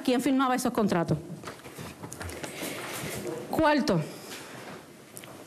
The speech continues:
próximo exhibit.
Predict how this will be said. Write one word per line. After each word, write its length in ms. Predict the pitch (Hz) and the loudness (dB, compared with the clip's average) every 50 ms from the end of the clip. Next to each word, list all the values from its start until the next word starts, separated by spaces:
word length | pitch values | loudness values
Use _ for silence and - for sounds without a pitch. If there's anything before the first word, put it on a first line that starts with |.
| - - - - - - - - - - - - - - - - - - - - - - - - - - - - - - - - - - - | -16 -18 -18 -18 -18 -18 -18 -18 -14 -12 -10 -10 -8 -8 -10 -10 -10 -10 -10 -10 -10 -12 -12 -14 -14 -14 -12 -12 -12 -12 -8 -4 -2 -2 0
próximo 400 | - 226 226 214 - 269 247 240 | 4 4 6 6 6 8 8 8
exhibit. 400 | 220 220 - - 175 165 - - | 8 8 6 6 6 6 6 4